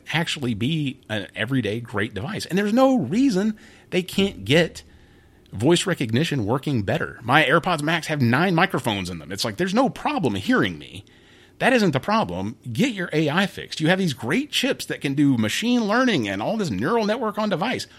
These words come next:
Make your voice recognition work better. And it's not Siri for that. It's voice recognition. So, yeah.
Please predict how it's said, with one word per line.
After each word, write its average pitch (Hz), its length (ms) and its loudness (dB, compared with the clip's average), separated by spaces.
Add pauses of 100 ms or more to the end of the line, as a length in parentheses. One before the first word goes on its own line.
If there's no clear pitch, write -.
(200)
Make 113 260 0
your 127 120 0
voice 165 280 0
recognition 107 640 -4
work 113 280 -2
better. - 260 -8
And 123 180 -2
it's 131 120 -2
not 190 280 0
Siri 151 380 -2
for 135 140 -4
that. 151 340 0 (360)
It's 277 160 -2
voice 330 280 2
recognition. 117 640 -2 (840)
So, 90 420 -2 (1500)
yeah. - 100 -16